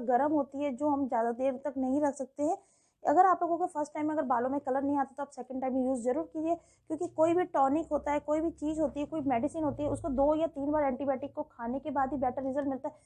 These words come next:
इसी तरीके से अगर आप इसको जो दो से तीन बार यूज़ करेंगे तभी आपको जो है बहुत ही अच्छा बेटर रिजल्ट मिलेगा। काफ़ी लोगों को जो है फर्स्ट टाइम में भी रिजल्ट बहुत अच्छा मिल सकता है, जिससे कि उनके जो है नेचुरल ब्लैक हो जाएंगे। चलिए फ्रेंड, मैं उम्मीद करती हूँ आप लोगों को ये रेमेडी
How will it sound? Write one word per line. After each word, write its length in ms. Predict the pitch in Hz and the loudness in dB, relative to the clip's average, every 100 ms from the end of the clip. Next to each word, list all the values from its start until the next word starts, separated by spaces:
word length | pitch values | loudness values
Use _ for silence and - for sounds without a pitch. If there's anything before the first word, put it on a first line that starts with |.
| _ _ | _ _
इसी 200 | 330 392 | -2 0
तरीके 280 | 370 339 339 | 0 -2 -2
से 100 | 339 | -2
अगर 180 | 311 320 | 2 2
आप 120 | 302 | 0
इसको 180 | 302 311 | -6 -8
जो 140 | 285 | -8
दो 180 | 254 277 | 0 0
से 120 | 285 | 0
तीन 220 | 269 285 311 | -6 -2 0
बार 120 | 294 | 0
यूज़ 220 | 277 277 | 0 -2
करेंगे 320 | 262 254 277 294 _ _ 330 | -2 0 0 -4 _ _ 0
तभी 160 | 339 | 4
आपको 260 | 359 349 330 | 4 2 0
जो 100 | 302 | -4
है 60 | 330 - | -6 -4
बहुत 240 | 277 302 | -4 0
ही 60 | 339 | -2
अच्छा 200 | 339 320 | -2 -4
बेटर 260 | 254 240 285 | -4 -2 -2
रिजल्ट 200 | 285 302 | 0 0
मिलेगा। 260 | 302 330 320 - | 0 -2 -8 -4
काफ़ी 300 | 269 269 359 | -2 0 0
लोगों 200 | 359 330 | 0 0
को 100 | 330 | -2
जो 100 | 320 | -4
है 60 | 339 - | -6 -6
फर्स्ट 220 | 294 - | -6 -2
टाइम 180 | 277 277 | -2 0
में 100 | 320 | 0
भी 60 | 311 | 0
रिजल्ट 260 | 285 294 | 0 0
बहुत 220 | 254 262 | 0 -2
अच्छा 220 | 262 294 302 | -2 -4 -4
मिल 140 | 311 | -4
सकता 280 | 302 285 311 | -4 -6 -2
है, 140 | 359 415 _ _ - | -2 -4 _ _ -4
जिससे 240 | 285 330 | -4 -2
कि 60 | 330 | -2
उनके 200 | 320 311 | -2 -4
जो 100 | 320 | -2
है 80 | 311 | 0
नेचुरल 340 | 240 254 269 | 0 -2 -2
ब्लैक 240 | 214 240 - | 0 -2 -2
हो 60 | 330 | -4
जाएंगे। 300 | 320 320 453 - _ _ _ - | -2 -2 -4 -8 _ _ _ -2
चलिए 120 | 370 | 0
फ्रेंड, 500 | 381 381 - 302 285 | 0 -4 -2 -2 0
मैं 180 | 302 311 - | 0 0 -2
उम्मीद 220 | 285 339 359 | 0 0 0
करती 220 | 320 330 | -4 -2
हूँ 60 | 320 | -2
आप 100 | 302 | -2
लोगों 180 | 294 302 | -2 0
को 80 | 311 | 0
ये 60 | |
रेमेडी 300 | 294 269 269 | 0 0 -2